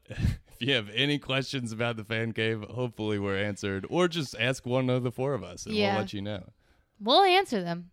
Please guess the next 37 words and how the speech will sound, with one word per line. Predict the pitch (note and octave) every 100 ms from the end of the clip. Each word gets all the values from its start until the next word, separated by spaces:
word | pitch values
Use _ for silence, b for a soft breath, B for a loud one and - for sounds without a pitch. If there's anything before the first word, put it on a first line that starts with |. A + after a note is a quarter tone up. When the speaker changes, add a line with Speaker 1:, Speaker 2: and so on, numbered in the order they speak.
| _ _ _ _ F3+
Speaker 2:
but | F3 E3 - _ _ - - - _
you're | - F#3+
Speaker 1:
Yeah. |
Speaker 2:
gonna | A#3+ A#3
have | A#3 G#3+
a |
lot | F3+ D#3+
of | -
questions. | C#3+ - - - - -
Speaker 1:
Right. | G2 F2+ F2 C#3+ B -
Speaker 2:
Just | E3
Speaker 1:
So | F#3+ F#3
Speaker 2:
kidding. | C#3+ - D4+ B3+
<laughs> | -
Speaker 1:
enjoy | C#3+ C#3+ E3 G3+ G3+
this | C3 C3+ B2+
episode, | A#2 A#2+ A#2 - A2+ A2 G#2+ G#2 _ G#2+
and | G#2+
also | D#3+ F#3 - D#3 C#3 C3 B2+ -
be | D3 D#3
sure | D3+ C#3
to | D3+ C3+ D#3+
email | C#3+ G#2+ F#2+
us, | -
sportsports | - E3 D3 - A2 F2 G#2+
at | A2+
gmail | C3 C#3+ A#2+
dot | G#2+ G2+
com. | - G#2+ E2+ E2 _ _ -
Tweet | - F3 F3+ A#2
us | E2 - _ _ _ -
at | C#3 B2+
sportsports. | - - A#2 G2+ - E2+ E2 -
That's | G2 -
Twitter, | - B2 F#2 F2+
at | G2+ A2+ -
sportsports. | - G#2+ F#2+ - F#2 E2+ -